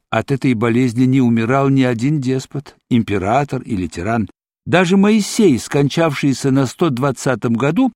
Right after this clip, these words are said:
сдается мне, просто-напросто решил уйти в райские кущи, поближе к Богу, подальше от суеты людской. Надоел ему шумливый народ. Всё же от гомона устают больше, чем от могильной тишины вроде этой".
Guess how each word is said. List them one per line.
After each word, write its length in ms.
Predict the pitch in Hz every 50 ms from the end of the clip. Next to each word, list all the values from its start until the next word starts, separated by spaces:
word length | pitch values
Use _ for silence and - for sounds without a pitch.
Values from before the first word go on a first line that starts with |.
| _ _ _ _
сдается 480 | 113 113 151 170 190 220 214 - 233
мне, 180 | 226 240 240 220
просто-напросто 1000 | 196 247 240 233 202 - - 220 208 214 202 190 196 190 165 - - 190 165 - _ _ _
решил 520 | - 131 139 165 156 143 - 214 202 185 165
уйти 360 | 180 160 156 123 - - 190
в 100 | 170 151
райские 540 | 160 165 165 156 139 - - - 175 180 175
кущи, 560 | - - 131 107 - - - - - 78 - _
поближе 480 | _ 180 214 214 214 214 196 160 180 185
к 80 | 156
Богу, 420 | 139 104 110 82 67 62 - 67 - _ _ _ _ _ _ _ _
подальше 460 | - 262 220 190 190 175 139 - 147
от 120 | 127 120 -
суеты 400 | - - 135 120 110 - - 76
людской. 520 | 71 71 73 - - - - 73 73 71 _ _ _ _ _ _ _ _ _
Надоел 640 | - 262 269 269 294 285 277 277 285 285 277 262
ему 280 | 240 240 233 220 214 202
шумливый 600 | 160 - - 196 185 175 170 180 170 160 156 156
народ. 520 | 151 156 147 139 123 107 95 - - - _ _ _ _ _
Всё 220 | - - - 185 160
же 120 | 143 160
от 120 | 147 123
гомона 380 | 117 117 165 165 147 147 147 147
устают 440 | 147 127 - - 143 135 135 131 117
больше, 560 | 110 95 90 120 175 214 240 226 196 - 214
чем 260 | 196 - - 147 131 123
от 120 | 113 90
могильной 520 | 95 - 190 87 - 135 147 143 131 113
тишины 680 | 98 - 98 87 - - 92 92 101 117 117 98 90 90 _ _
вроде 380 | - 107 110 110 85 90 95
этой". 380 | 78 67 69 - - - -